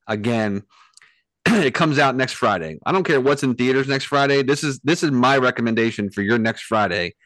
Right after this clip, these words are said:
is to watch this movie, you know, for a good laugh, or watch it with your loved one and, uh, you know, enjoy.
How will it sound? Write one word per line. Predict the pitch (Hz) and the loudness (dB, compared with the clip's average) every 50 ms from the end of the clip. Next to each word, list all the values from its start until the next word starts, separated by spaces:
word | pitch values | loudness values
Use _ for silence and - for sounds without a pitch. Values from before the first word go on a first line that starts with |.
| _ _ _ _ _ | _ _ _ _ _
is | - 123 107 110 | -4 -2 0 0
to | 117 | 0
watch | 107 98 104 107 117 - - | 0 2 2 2 0 0 -2
this | 110 - - | -6 -6 -4
movie, | 104 101 98 90 92 90 87 90 - _ _ _ - - - - - _ _ _ _ - | -2 -2 0 0 -2 -2 -4 -6 -10 _ _ _ -20 -20 -20 -20 -20 _ _ _ _ -6
you | 110 110 | -4 -2
know, | 98 90 82 87 87 - - - | -2 -2 -2 -4 -6 -8 -10 -14
for | - - - 110 104 | -12 -4 0 0 2
a | |
good | 104 131 120 | 4 2 2
laugh, | 110 117 113 123 123 123 127 123 - - | 4 4 4 4 4 2 2 0 -2 -6
or | 92 98 | -4 -2
watch | 98 98 110 113 - | 0 0 0 0 0
it | 120 110 | -2 -2
with | 110 107 | 0 0
your | 107 107 | 0 0
loved | 101 110 110 107 110 | 0 2 0 0 0
one | 110 107 107 107 107 117 - - | -2 -2 0 -2 -2 -4 -6 -6
and, | 107 107 98 92 92 | -6 -4 -4 -4 -4
uh, | 90 90 85 - | -6 -6 -6 -6
you | 82 104 | -6 -6
know, | 98 87 85 85 - - _ _ _ - | -6 -4 -6 -6 -8 -10 _ _ _ -8
enjoy. | 104 101 95 107 104 104 104 98 98 92 95 - | -8 -4 0 2 2 4 4 2 2 0 -2 -6